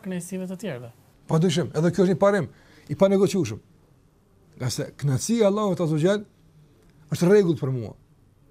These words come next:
Speaker 2: Si musliman është gjithmonë përpara kënaqësive të të tjerëve. Aty ku mund të bashkojmë mes dy kënaqësive, këtë e bëjmë.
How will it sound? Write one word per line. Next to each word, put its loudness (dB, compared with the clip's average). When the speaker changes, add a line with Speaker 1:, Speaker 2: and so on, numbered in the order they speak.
Speaker 2:
Si -6
musliman -4
është -2
gjithmonë 0
përpara 2
kënaqësive 0
të -12
të -14
tjerëve. -6
Aty 4
ku 2
mund 4
të 2
bashkojmë 2
mes 0
dy 2
kënaqësive, 0
këtë -2
e -2
bëjmë. -12